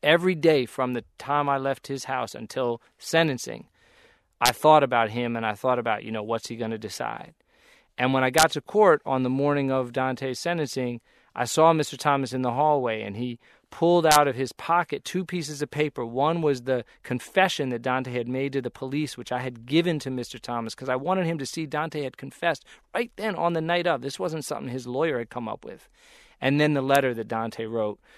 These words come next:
uh, apologizing in more detail. And Mister Thomas pulled those out, and he said, "You know, Mister Foreman, you asked me to forgive your client." And he paused, and he said, "You know, I can't do that. I'm not ready to do that."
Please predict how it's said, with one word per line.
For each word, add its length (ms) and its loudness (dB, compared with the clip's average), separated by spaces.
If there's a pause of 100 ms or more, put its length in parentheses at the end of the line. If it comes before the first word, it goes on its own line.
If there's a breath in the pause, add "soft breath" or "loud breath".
(220 soft breath)
uh, 240 0
apologizing 720 -2
in 100 -6
more 220 -4
detail. 560 -14 (540 soft breath)
And 120 2
Mister 200 4
Thomas 320 2
pulled 280 0
those 220 4
out, 220 4
and 100 -2
he 100 -6
said, 200 -4
"You 80 -4
know, 80 -2
Mister 240 -6
Foreman, 340 -2
you 140 -4
asked 260 0
me 140 -4
to 60 -6
forgive 640 -2
your 160 -2
client." 540 -8 (1200)
And 160 -2
he 80 0
paused, 480 4
and 80 -2
he 80 -2
said, 420 -2 (380)
"You 80 -14
know, 120 -4
I 100 -2
can't 260 -4
do 160 -4
that. 220 -6
I'm 100 -4
not 160 -4
ready 240 -4
to 120 -10
do 200 -8
that." 240 -12